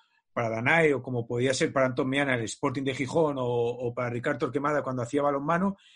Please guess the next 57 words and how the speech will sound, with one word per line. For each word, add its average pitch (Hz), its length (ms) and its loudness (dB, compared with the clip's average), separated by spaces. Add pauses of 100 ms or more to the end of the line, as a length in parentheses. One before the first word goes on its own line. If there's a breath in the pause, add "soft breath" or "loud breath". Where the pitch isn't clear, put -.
(120)
cuando 147 220 2
tú 196 100 0
haces 208 160 -2
balonmano 170 440 2
es 175 80 0
lo 170 120 2
más 190 220 -2
importante 185 520 0
de 143 40 0
tu 147 140 -2
vida, 185 300 2
o 160 100 6
el 156 120 4
Nàstic 196 360 -2
es 165 120 -2
lo 165 120 2
más 196 200 0
importante 160 440 -2
de 147 60 -2
tu 147 80 0
vida, 143 220 4 (280 loud breath)
y 123 80 2
ahora 160 100 6
estás 139 220 -2
haciendo 143 340 0
Movistar, 117 560 0 (240)
los 113 160 -12
partidos 123 360 -4
de 127 60 0
la 123 80 2
Liga, 139 240 4
los 104 140 -8
partidos 143 280 -4
de 160 60 2
la 139 60 -2
Champions, 160 400 -4
y 147 100 -2
es 190 60 2
lo 220 60 4
más 202 160 0
importante. 147 500 0 (300 soft breath)
¿Qué 220 160 4
cambia? 120 480 2 (320)
El 104 120 -6
formato, 156 680 0
la 110 100 -6
empresa 160 500 0
y 196 40 0
la 175 80 2
difusión, 127 600 2 (320 soft breath)
pero 196 380 2 (140)
la 127 160 2
esencia 131 600 2
de 117 120 0
lo 110 120 -4
que 131 140 -4
es, - 220 -8